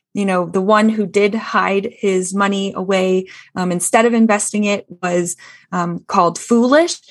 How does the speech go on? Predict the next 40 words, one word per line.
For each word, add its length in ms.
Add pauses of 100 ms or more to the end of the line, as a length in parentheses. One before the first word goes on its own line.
(240)
And 160
the 60
ones 280
who 140
went 300
and 180
took 240
the 120
risk 460
and 140
invested 480
it, 240 (360)
um, 380
were 160
wise. 520
And 200
so 200
they 140
were 120
faithful 640
over 240 (380)
even 200
just 160
the 100
little 280
that 140
they 100
had. 420
And 160
so 140
if 100
you 140
are 80
someone 380
out 220
there 200
who 440 (320)
maybe 300
feels 320
like, 260